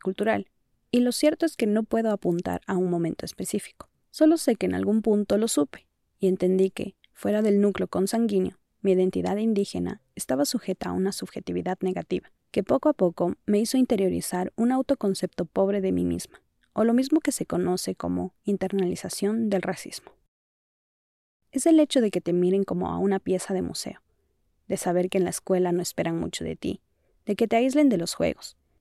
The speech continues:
de jamás verse representada en la televisión o los anuncios publicitarios,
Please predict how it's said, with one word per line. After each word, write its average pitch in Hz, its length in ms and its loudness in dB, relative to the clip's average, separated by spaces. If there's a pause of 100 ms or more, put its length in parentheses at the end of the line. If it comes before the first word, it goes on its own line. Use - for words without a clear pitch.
(100)
de 196 80 -6
jamás 180 400 0
verse 196 340 4
representada 175 640 -2
en 185 60 2
la 165 80 -2
televisión 170 640 0
o 180 60 2
los 170 140 -2
anuncios 180 380 -2
publicitarios, 180 840 -6